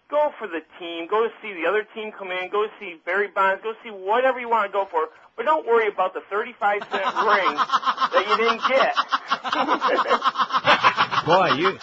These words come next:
Speaker 2: what time is your show on, man? That's the funniest line I ever heard in my life.
Speaker 1: So could I be the best call then so far of the
Speaker 2: No,
Speaker 1: day?
Speaker 2: I would say the best of the year so far.
Speaker 1: <laughs> All right.
Speaker 2: Thanks a lot, Pally. You're hired.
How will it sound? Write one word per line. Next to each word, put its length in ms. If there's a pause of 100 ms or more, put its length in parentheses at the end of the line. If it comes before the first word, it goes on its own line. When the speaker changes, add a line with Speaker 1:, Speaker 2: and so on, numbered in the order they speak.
(100)
Speaker 2:
what 180
time 200
is 120
your 160
show 220
on, 180
man? 200
That's 180
the 80
funniest 360
line 200
I 60
ever 160
heard 120
in 40
my 140
life. 300 (680)
Speaker 1:
So 60 (100)
could 80
I 120
be 160
the 80
best 320
call 220
then 240
so 220
far 160
of 60
the 80
Speaker 2:
No, 100
Speaker 1:
day? 120
Speaker 2:
I 120
would 160
say 140
the 100
best 260
of 80
the 60
year 180
so 200
far. 420
Speaker 1:
<laughs> 160
All 180
right. 140
Speaker 2:
Thanks 220
a 40
lot, 240
Pally. 280
You're 100
hired. 360